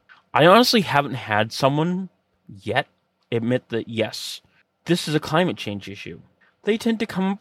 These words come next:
with excuses, or they dance around it. I've even had one person sort of say, "Well, maybe." Uh, that was one person who was on the fence, and like, "Well, I mean, if it is, then it's probably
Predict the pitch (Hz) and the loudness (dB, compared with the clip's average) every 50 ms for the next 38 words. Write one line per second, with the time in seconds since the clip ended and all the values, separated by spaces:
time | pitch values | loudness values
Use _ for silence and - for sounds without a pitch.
0 | _ - 170 165 160 160 - - - _ - 175 - - - - 113 107 101 - | _ -2 2 4 4 4 2 -4 -18 _ -12 -10 -10 -8 -4 -2 -2 -2 -2 -2
1 | 110 104 104 101 101 - - _ _ _ _ _ _ _ - - 165 165 165 160 | -2 -2 -2 -4 -6 -10 -18 _ _ _ _ _ _ _ 0 2 4 4 4 4
2 | 160 160 160 156 156 156 156 156 160 156 - 151 143 143 156 156 160 156 - 131 | 2 2 2 2 0 2 2 0 0 0 0 0 2 4 2 2 2 2 2 2
3 | 107 104 104 104 101 101 101 101 - _ _ _ _ _ _ _ _ _ - - | 2 4 2 4 4 4 4 4 2 _ _ _ _ _ _ _ _ _ -2 2
4 | 165 208 285 359 370 349 320 285 262 226 196 196 196 190 - - - 180 175 - | 2 4 4 4 4 4 4 4 4 4 4 2 0 0 0 0 0 0 0 0
5 | - 170 160 160 170 160 156 - 165 151 147 - _ _ - 240 233 220 170 135 | 0 -2 0 0 0 0 0 2 0 0 0 0 _ _ 0 2 4 6 6 6
6 | 120 113 110 101 95 98 85 60 - - _ _ - - - _ - - 110 107 | 6 6 4 2 0 -6 -12 -12 -18 -20 _ _ -20 -20 -20 _ -8 -4 -2 0
7 | 104 104 107 131 131 139 156 139 139 135 127 - 127 127 - - 123 117 113 107 | 2 4 4 6 4 4 2 2 0 0 0 0 -2 -4 -4 -2 -2 -2 0 0
8 | 110 107 107 98 - - 98 98 98 - 120 117 113 113 - - - 220 226 202 | 0 0 0 0 0 -2 -2 -2 -4 -4 -2 2 2 2 0 0 2 6 6 8
9 | 180 175 165 - _ - - - - - - 156 156 160 160 - - 147 - 180 | 8 6 4 0 _ -20 -20 -20 -16 -6 0 2 4 4 4 2 0 -2 -2 0
10 | 160 185 196 202 196 190 175 156 147 143 139 135 - - - 156 147 147 143 139 | 4 6 6 6 6 4 2 4 4 4 4 2 -2 2 2 2 4 6 4 4
11 | 131 123 113 | 4 4 0